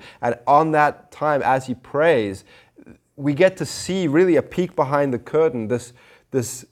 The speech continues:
this lifting of the veil, and we see the glory of who Jesus is. And he begins to exhibit this incredible godly splendor.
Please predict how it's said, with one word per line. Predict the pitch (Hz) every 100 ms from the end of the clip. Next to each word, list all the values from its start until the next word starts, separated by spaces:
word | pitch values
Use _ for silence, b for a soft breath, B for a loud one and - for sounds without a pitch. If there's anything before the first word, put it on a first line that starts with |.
| _ 117
this | 123
lifting | 123 123 131 175 180 170 151
of | 127
the | 117
veil, | 101 190 147
and | 123
we | 113
see | -
the | 151
glory | 123 - 113 113 143 170 131
of | 113
who | - 120
Jesus | 127 120 110 -
is. | 165 - - _ _ _ _ _ _ _ _
And | 110
he |
begins | 113 113 151 147
to | -
exhibit | 120 101 143 139
this | 123 - B -
incredible | 117 - - 175 180 139 123 101 -
godly | - 147 151 127 120
splendor. | - - 120 143 131